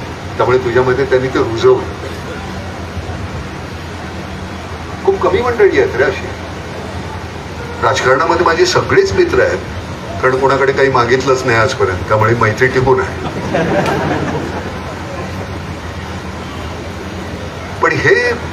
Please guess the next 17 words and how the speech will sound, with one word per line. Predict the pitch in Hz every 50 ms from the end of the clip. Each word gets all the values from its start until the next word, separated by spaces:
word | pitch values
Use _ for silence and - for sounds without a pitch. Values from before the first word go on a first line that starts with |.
| - - - - - - - - - - - - - - - - - - - -
सातत्य | 139 139 135 151 170 - - - 143 131
मला | 127 123 120 123 123 123 - -
अतिशय | 131 131 127 - - - 170 160 147 143 - - - - - -
फार | - 120 - 143
अभिमान | 139 131 131 131 151 160 160
वाटतोय | 170 160 - - - 160 156
तुझा. | - 151 139 127 139 - - - - - - - - - - - - - - - - - - - - - - - - - - - - - - - -
फक्त | 131 - - 165
जो | 156 151 - 151 165 165 165 - -
अस्खलितपणा | - - - - 131 127 - - - - - 143 139 -
तुझ्या | - 147 139 143
बोलण्यातला | 135 - 143 - - - 127 - - -
आहे | - -
ना, | 120
मी | 131 170 190
विचार | - - - 180 185 190
करत | 180 180 175 175